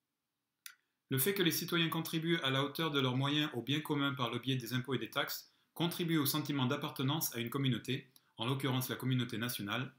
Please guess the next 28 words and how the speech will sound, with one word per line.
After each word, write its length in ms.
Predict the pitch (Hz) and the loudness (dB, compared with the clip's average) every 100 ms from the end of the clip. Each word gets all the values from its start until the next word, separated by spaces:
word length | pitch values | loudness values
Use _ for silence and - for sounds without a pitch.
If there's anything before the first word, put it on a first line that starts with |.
| - | -8
le 160 | 117 | -8
pays, 320 | 107 98 135 - _ - | -6 -6 -8 -10 _ -10
la 100 | 139 | -8
France. 480 | 135 92 - - - _ _ _ _ _ _ | -6 -8 -12 -16 -18 _ _ _ _ _ _
C'est 200 | - 147 | -2 0
selon 220 | 135 160 | 2 2
moi 180 | 156 170 | 4 2
la 80 | 139 | 2
seule 220 | 135 156 | 2 0
valeur 500 | 139 139 156 160 - _ - | 2 2 0 -2 -10 _ -2
que 100 | 127 | 2
l'impôt 540 | 120 123 123 151 156 | 2 2 2 0 0
a 140 | 127 131 | 0 0
réellement. 520 | 131 120 107 87 - _ _ _ _ _ _ _ _ _ _ _ _ _ | 0 0 -2 -6 -12 _ _ _ _ _ _ _ _ _ _ _ _ _
On 100 | 135 | 2
pourrait 220 | 131 151 175 | 6 8 8
me 120 | 147 | 8
rétorquer 440 | 156 160 139 190 | 8 6 4 2
que 80 | 185 | 6
les 160 | 139 139 | 6 6
impôts 240 | 135 156 | 4 6
servent 400 | - 151 143 147 - | 6 6 4 0 2
à 320 | 117 117 - - | 6 6 4 4
fabriquer 520 | 147 139 139 160 143 | 4 4 6 8 10
et 60 | |
entretenir 560 | 123 123 139 131 131 143 | 8 6 4 6 6 6
les 140 | 117 | 6
infrastructures, 720 | 123 123 123 - 127 - 170 | 6 4 2 2 2 6 6